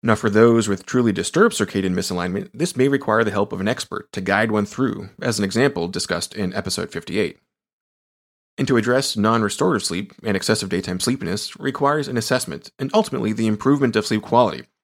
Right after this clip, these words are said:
which usually comes in the form of adhering to the basic sleep hygiene tips and treating any and all sleep disorders that may be present. If you haven't already, go check out well rested M D dot com slash day, where you can get a special download, a totally free cheat sheet.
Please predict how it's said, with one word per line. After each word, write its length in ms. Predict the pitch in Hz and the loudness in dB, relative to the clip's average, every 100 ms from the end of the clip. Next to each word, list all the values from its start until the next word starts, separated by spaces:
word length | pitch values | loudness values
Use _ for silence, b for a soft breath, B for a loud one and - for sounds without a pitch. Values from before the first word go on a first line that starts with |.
| - | -4
which 160 | 135 | 0
usually 220 | 139 139 135 | 2 2 2
comes 220 | 117 107 | 0 0
in 60 | |
the 80 | 107 | 0
form 260 | 101 101 101 | 0 0 0
of 100 | 98 | -4
adhering 380 | 101 113 120 113 | -4 -2 -2 -2
to 80 | |
the 80 | 92 | -6
basic 340 | 87 110 113 110 | -2 -2 -2 -4
sleep 220 | 120 113 | -6 -4
hygiene 300 | 107 104 98 | -4 -4 -4
tips 420 | 165 180 - - - | -4 -4 -4 -8 -6
and 240 | 156 151 | -4 -4
treating 380 | - 135 131 - | -2 -2 -2 -2
any 180 | 117 110 | 0 0
and 100 | 101 | 0
all 140 | 90 | -2
sleep 160 | - 147 | -4 -2
disorders 420 | 101 - 85 95 | -4 -6 -8 -6
that 120 | 107 | -4
may 100 | 92 | -6
be 120 | 80 | -8
present. 420 | 87 117 95 57 - _ _ _ _ _ _ _ _ _ _ | -4 -2 -2 -6 -18 _ _ _ _ _ _ _ _ _ _
If 140 | - 110 | -6 -2
you 120 | 98 | 2
haven't 240 | 113 101 | 2 2
already, 420 | 87 110 123 98 - _ - | 2 2 2 -2 -8 _ 0
go 140 | 120 | 2
check 220 | 135 151 | 2 0
out 160 | 147 - | 0 2
well 200 | 113 131 | 2 2
rested 360 | 123 - 120 104 | 0 -2 -6 -2
M 200 | 117 117 | -2 0
D 160 | 120 | 0
dot 180 | 110 117 | 2 0
com 260 | - 113 120 | -2 -2 -2
slash 300 | - 113 - | -2 -4 0
day, 340 | 107 120 - _ - | 0 -2 -6 _ -4
where 120 | 110 | -2
you 60 | |
can 100 | 107 | 0
get 120 | 107 101 | 2 2
a 200 | 92 92 | 0 -2
special 340 | - 147 143 | 0 -2 0
download, 380 | 110 135 101 - _ _ - | 0 0 -4 -8 _ _ -12
a 60 | |
totally 300 | 113 135 156 | 0 2 2
free 160 | 151 160 | 0 -4
cheat 240 | - 120 | -4 -4
sheet. 200 | - - | -6 -12